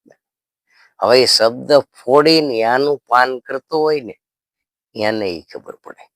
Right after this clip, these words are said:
ભાઈ, નકર આપણે બોલીએ છીએ, આમ આખું જગત બોલે, કોઈએ ત્યાં એવું ભેળ્યું કે આ બધા બોલી, બોલી ત્યાં હલાય એવું નહીં રહેવા દીધું, શબ્દના ઢેગલા, ઢેગલા આડા પીડ્યા એવું ત્યાં ભેળ્યું.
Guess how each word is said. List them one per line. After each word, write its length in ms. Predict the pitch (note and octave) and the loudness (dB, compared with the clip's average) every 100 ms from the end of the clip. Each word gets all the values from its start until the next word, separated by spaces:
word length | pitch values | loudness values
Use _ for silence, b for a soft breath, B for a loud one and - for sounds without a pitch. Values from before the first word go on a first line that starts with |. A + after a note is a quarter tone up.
| _ _ | _ _
ભાઈ, 200 | _ - _ _ _ _ _ _ _ _ _ _ _ _ _ _ _ _ _ _ _ _ _ _ - | _ -20 _ _ _ _ _ _ _ _ _ _ _ _ _ _ _ _ _ _ _ _ _ _ -2
નકર 200 | B2 C3+ | 4 6
આપણે 220 | C3 A#2+ | 6 4
બોલીએ 480 | C3 D#3+ D3+ D3+ C#3+ | 4 4 4 0 0
છીએ, 260 | D#3 D3 | 0 2
આમ 180 | A#2 A#2 | 2 4
આખું 280 | C3+ - A#2 | 2 2 -14
જગત 520 | A#2 C#3+ D3+ F#3 - _ | -6 -4 4 4 4 _
બોલે, 380 | C#3 D#3 C3 - _ _ _ _ _ _ _ | 4 4 4 -2 _ _ _ _ _ _ _
કોઈએ 300 | C#3+ D#3+ D#3 | 2 6 6
ત્યાં 200 | B2 C3+ | 4 2
એવું 260 | C3+ C3 A2+ | 2 0 2
ભેળ્યું 280 | C#3+ D3+ C3 | 2 2 2
કે 80 | |
આ 60 | B2+ | 0
બધા 280 | A#2+ B2 A#2 | 0 -2 -2
બોલી, 360 | A#2 B2+ B2 | 0 -4 -2
બોલી 380 | A#2 _ A#2+ A#2+ | -6 _ -4 -4
ત્યાં 340 | A2+ A#2+ A2+ E2+ | -2 2 2 2
હલાય 380 | A#2 C#3+ D3 | 4 6 6
એવું 240 | C#3+ B2+ B2+ | 4 2 -2
નહીં 140 | B2 | -2
રહેવા 220 | A#2+ A#2 | -2 -2
દીધું, 260 | A2 _ - | -4 _ -14
શબ્દના 460 | - A2+ A#2 A#2+ G2+ | -12 -12 _ -8 -8
ઢેગલા, 500 | - A2 A2+ B2 G#2 | -4 -6 -2 -2 -2
ઢેગલા 420 | E2 G#2+ A2 G#2 | -4 -10 -4 -2
આડા 260 | G2+ G#2 F#2 | -4 -6 -8
પીડ્યા 320 | - G2 G2+ | -12 -8 -8
એવું 120 | G2+ | -8
ત્યાં 180 | G2+ E2+ | -12 -6
ભેળ્યું. 320 | B2+ B2 B2+ | -2 -2 -4